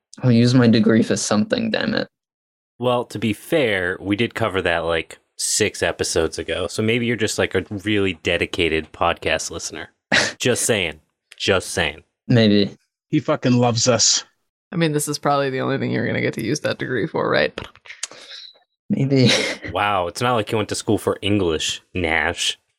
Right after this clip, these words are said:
Speaker 4: Hurtful, but fair. <clears throat> So in India, like in China, cannabis is also used by its deities, with the god Shiva being sometimes referred to as the Lord of the Bong.
Speaker 3: So Lord of the Bong because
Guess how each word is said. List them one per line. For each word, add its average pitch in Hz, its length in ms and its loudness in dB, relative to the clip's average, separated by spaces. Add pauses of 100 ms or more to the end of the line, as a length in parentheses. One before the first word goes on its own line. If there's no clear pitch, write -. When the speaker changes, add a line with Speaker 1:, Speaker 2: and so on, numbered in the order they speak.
(140)
Speaker 4:
Hurtful, 170 380 0
but 180 160 -8
fair. - 320 -2 (360)
<clears throat> 113 40 -4 (960)
So 262 140 2
in 277 100 0
India, 226 320 0
like 151 240 0
in 147 80 -6
China, 139 400 0
cannabis 185 480 -2
is 160 180 -4
also 277 380 2
used 139 340 -2
by - 120 0
its - 200 0
deities, - 560 -2 (300)
with 170 80 -2
the 214 60 -2
god 262 220 0
Shiva 156 380 0
being 143 220 -2
sometimes 151 480 -2
referred 139 300 -2
to 185 120 2
as 139 160 0
the 131 100 -6
Lord 160 260 2
of 196 80 -4
the 196 100 -4
Bong. 131 480 -2 (420)
Speaker 3:
So 175 100 4
Lord 175 260 2
of 185 40 -2
the 175 80 0
Bong 147 320 4
because 139 560 0